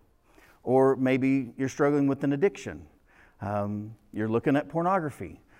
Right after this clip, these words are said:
um, or you're in a comp-, a compulsive, uh, section in some other area of your life. Uh, perhaps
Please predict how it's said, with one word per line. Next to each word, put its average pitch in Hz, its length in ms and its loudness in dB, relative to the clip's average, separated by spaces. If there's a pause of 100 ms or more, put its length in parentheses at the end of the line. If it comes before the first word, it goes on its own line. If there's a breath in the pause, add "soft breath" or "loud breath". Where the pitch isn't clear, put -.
(180 soft breath)
um, 107 360 -2
or 120 200 4
you're 120 380 2 (100)
in 120 120 -2
a 117 40 -2
comp-, 117 340 -6 (140)
a 117 240 0 (140)
compulsive, 147 640 -2 (280 soft breath)
uh, 117 180 0
section 139 420 -2
in 127 80 -2
some 147 180 0
other 160 280 2
area 117 380 2
of 120 140 0
your 120 160 -2
life. - 320 -6 (600 soft breath)
Uh, 127 160 2
perhaps 156 460 -4